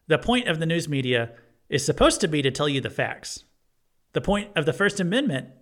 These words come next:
is so that the media can tell you the truth. The First Amendment says that the government is to stay out of the media's face and let them say what they want.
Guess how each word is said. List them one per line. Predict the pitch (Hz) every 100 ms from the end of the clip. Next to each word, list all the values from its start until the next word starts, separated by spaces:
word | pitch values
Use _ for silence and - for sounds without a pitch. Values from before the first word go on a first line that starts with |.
| _
is | 147
so | 160
that | 151 147
the |
media | 131 180 196 156
can | 147
tell | 143
you | 147
the | 147
truth. | 143 247 - - _ _ _ _ _ _ _
The | -
First | - 180 165
Amendment | 160 156 147
says | - 127 127 196
that | 151
the | 139
government | 120 151 156 151 156
is | 135
to | -
stay | - 147 147
out | 143
of | 160
the | 143
media's | 160 170 131 -
face | 135 175 220 - - 131
and | 120
let | 185
them | 151
say | 131 170
what | 170
they | 156
want. | 131 196 -